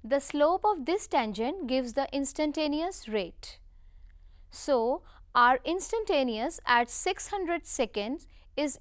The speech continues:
equals to minus zero point zero one six five minus zero point zero three seven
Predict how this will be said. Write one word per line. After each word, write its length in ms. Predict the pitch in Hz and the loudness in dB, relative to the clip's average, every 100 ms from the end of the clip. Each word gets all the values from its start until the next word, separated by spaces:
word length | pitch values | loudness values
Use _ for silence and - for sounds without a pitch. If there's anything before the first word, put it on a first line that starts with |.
| - | 0
equals 540 | 339 392 330 269 226 - | 2 2 2 2 0 -4
to 320 | 220 254 381 - - - | -4 -6 -8 -16 -20 -16
minus 760 | 226 214 202 208 220 320 - - - - - - | -4 0 2 0 -2 -2 -4 -8 -12 -20 -20 -10
zero 360 | 214 285 330 466 453 | 0 2 2 0 2
point 260 | 370 381 | 0 2
zero 320 | 254 294 330 | 2 2 4
one 260 | 349 262 254 | 4 2 0
six 300 | - 285 - | -2 -2 -2
five 500 | - 220 190 269 - - - - | 0 0 0 -4 -6 -18 -20 -14
minus 680 | 233 226 214 214 240 370 - - - | 0 2 2 0 -2 -2 -6 -10 -8
zero 340 | 220 277 330 415 | 0 2 2 2
point 320 | 339 339 359 | 2 2 0
zero 360 | - 269 285 320 | -2 0 0 0
three 300 | - 277 277 | 0 -2 0
seven 460 | - 220 196 247 | 2 0 0 -6